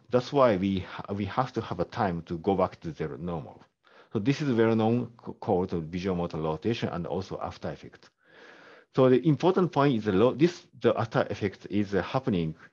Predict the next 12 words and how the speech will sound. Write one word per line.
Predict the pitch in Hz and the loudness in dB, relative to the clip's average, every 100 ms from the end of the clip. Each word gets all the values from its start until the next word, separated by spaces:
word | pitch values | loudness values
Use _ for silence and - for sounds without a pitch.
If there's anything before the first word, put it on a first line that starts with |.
| - | -4
if | 117 - | -4 0
we | 113 95 | 0 0
apply | 92 - 107 95 76 80 _ _ - | -2 0 2 2 0 -6 _ _ -6
in | 98 92 | -4 -2
implicit | 143 143 127 - 101 | -2 0 0 -2 0
adaptation. | 87 78 80 - 87 - - - _ _ _ _ _ _ _ _ - | 0 0 -4 -4 -6 -6 -16 -18 _ _ _ _ _ _ _ _ -10
Right? | 80 - | -8 -4
This | 127 127 | -2 0
is | 92 | -2
the | |
point. | - 69 65 - | -2 -8 -10 0
But | 143 | 0